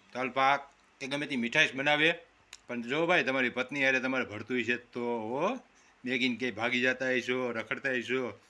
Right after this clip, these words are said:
તો નહીં બનાવી દે. તો ઓલા હાઈતમુમાં દર પેલા બનાવતા ને કે જે આ ખાંડીના દસ્તે ટીપી ટીપીને ખાવા પડે, એવો દર બનાવી દે. આ માંડવી પાક નહીં બનાવી દે.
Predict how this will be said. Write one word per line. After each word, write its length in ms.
તો 120
નહીં 180
બનાવી 260
દે. 220
તો 120
ઓલા 180
હાઈતમુમાં 520
દર 240
પેલા 180
બનાવતા 360
ને 240
કે 120
જે 120
આ 140
ખાંડીના 560
દસ્તે 280
ટીપી 260
ટીપીને 220
ખાવા 320
પડે, 300
એવો 160
દર 220
બનાવી 300
દે. 220
આ 300
માંડવી 380
પાક 220
નહીં 140
બનાવી 260
દે. 180